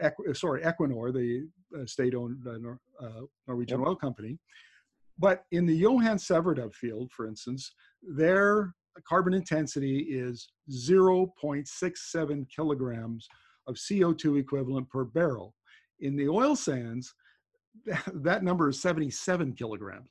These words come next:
Speaker 1: literally a hundred times higher. And it seems to me
Speaker 2: Yep.
Speaker 1: that the European super majors are saying,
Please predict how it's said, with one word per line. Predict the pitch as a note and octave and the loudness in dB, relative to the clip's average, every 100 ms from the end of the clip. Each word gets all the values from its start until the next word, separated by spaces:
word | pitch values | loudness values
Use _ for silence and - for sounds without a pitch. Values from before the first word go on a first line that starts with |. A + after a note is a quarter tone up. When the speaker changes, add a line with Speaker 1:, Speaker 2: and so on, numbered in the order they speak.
| - | -4
Speaker 1:
literally | D#3+ A3+ A#3 F#3 E3+ D3+ | 0 4 6 6 4 2
a | C3 | 0
hundred | E3+ E3+ D#3 | 0 2 0
times | D#3+ C#3+ C#3 B2 | -2 -2 -2 -6
higher. | - G3+ G3+ G#2+ C3 C3+ - - _ _ | -4 -2 0 -4 -10 -14 -20 -20 _ _
And | E3 D#3 | 4 4
it | D#3 | 4
seems | - D4 C#4 - | 2 2 2 0
to | G3 | 2
me | F3+ D3+ D3+ F#3+ | 4 4 4 0
Speaker 2:
Yep. | A3 E3 | -6 0
Speaker 1:
that | C#3+ D#3 D3 | 0 -2 -4
the | D3 C#3 C#3 C3 E3 | -2 2 2 0 -2
European | D#3+ C4 G#3 F#3+ D#3+ | 0 0 0 0 0
super | E3 D#3 C#3+ | 0 0 0
majors | C#3 C3+ C3 B2+ C3 | 0 0 0 -2 -2
are | B2 | -6
saying, | A2+ C#3+ C3+ C3 C3 | -4 -2 0 0 -2